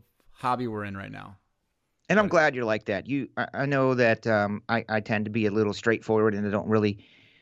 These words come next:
Speaker 2: like to go down some certain roads, but you have to be honest and you have to be, um, candid about things, or else you're just always gonna be, you know, kinda like the news outlets today. It's just gonna be catering to one person. And that's not why we're here. We're here to be honest and open.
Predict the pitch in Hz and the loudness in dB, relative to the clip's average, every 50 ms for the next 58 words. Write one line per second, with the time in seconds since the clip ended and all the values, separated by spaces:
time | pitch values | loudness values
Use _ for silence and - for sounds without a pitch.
0 | _ - 120 117 113 117 110 120 113 110 110 113 110 - 117 107 107 - - 113 | _ -2 -2 0 0 2 2 4 4 4 4 2 0 0 -2 -2 -2 0 -2 -2
1 | - - 107 107 117 120 117 113 98 - 92 107 90 113 113 120 110 107 120 117 | -2 -2 0 2 2 2 2 2 0 -2 -4 -4 -2 -2 -2 -2 -2 0 -2 -2
2 | 117 117 - 117 104 110 104 101 104 110 107 110 - - 95 98 101 107 107 104 | -2 -4 -6 -4 -2 0 2 2 2 2 0 -2 -4 -6 -8 -6 -2 -2 -4 -4
3 | - 110 101 104 101 95 80 - - _ - 101 95 95 92 98 92 - 113 113 | -4 -6 -6 -6 -6 -6 -8 -10 -16 _ -12 -8 -8 -6 -8 -8 -6 -2 0 0
4 | 113 107 101 101 101 98 92 - - - 104 98 95 98 95 95 92 98 95 92 | 0 0 0 0 0 0 0 -2 -2 -2 -2 -2 -2 -2 0 2 4 4 2 2
5 | - - - 98 95 107 95 95 92 95 95 90 - - 95 92 95 101 95 92 | -2 -6 -10 -6 -4 -4 -2 -2 -2 -2 -2 -2 -2 -4 -2 0 0 0 0 0
6 | 90 110 - - _ _ _ _ _ _ _ - - 101 101 95 95 95 - _ | -2 -6 -10 -18 _ _ _ _ _ _ _ -8 -4 -4 -2 -2 -4 -4 -8 _
7 | _ _ _ _ _ _ - 107 101 101 98 95 101 95 101 110 113 110 95 95 | _ _ _ _ _ _ 0 2 4 4 2 2 2 2 4 4 4 4 2 0
8 | 95 - - 104 - - - - 90 110 110 95 85 87 - - - 110 - - | 0 -2 -4 -6 -8 -6 -8 -4 -2 0 0 0 -2 -6 -8 -12 -12 -12 -12 -8
9 | - 98 95 - - 104 95 92 92 104 101 92 92 - - 113 110 107 95 92 | -8 -8 -8 -4 -4 -2 -2 0 2 2 2 2 0 2 2 4 4 4 2 0
10 | 92 95 - - 104 104 110 127 127 127 117 107 - - 123 101 - - 87 78 | -2 -2 -2 -2 -2 0 2 4 4 4 4 2 2 0 0 0 0 -4 -8 -8
11 | 80 - _ _ _ _ _ _ _ _ _ - 104 104 110 104 - - 110 113 | -10 -14 _ _ _ _ _ _ _ _ _ -4 0 0 0 0 0 0 -2 -2
12 | - - - 104 95 98 95 98 95 92 101 98 85 85 101 104 110 113 101 101 | -2 -2 -2 -2 0 0 -2 -4 -6 -6 -6 -6 -6 -6 -6 -2 -2 -2 0 0
13 | 104 95 101 113 117 113 110 107 - - 87 87 - 104 110 107 - 107 101 95 | 0 2 2 2 2 2 0 -2 -6 -12 -14 -8 -4 -4 -4 -2 -4 -6 -8 -8